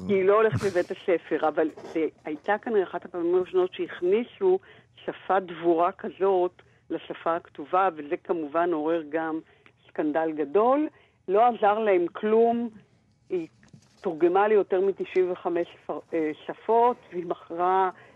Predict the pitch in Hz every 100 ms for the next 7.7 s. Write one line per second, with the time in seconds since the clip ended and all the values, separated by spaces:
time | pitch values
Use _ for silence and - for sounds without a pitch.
0 | _ - 175 175 165 185 180 156 180 185
1 | 170 170 165 160 160 151 170 165 165 165
2 | 160 156 156 160 156 165 170 - 170 -
3 | 214 226 247 240 240 _ _ _ _ _
4 | 160 165 165 160 156 156 - 196 208 214
5 | 180 151 165 226 214 156 165 175 180 160
6 | 147 151 - 147 147 - - 143 - -
7 | 220 220 170 156 165 185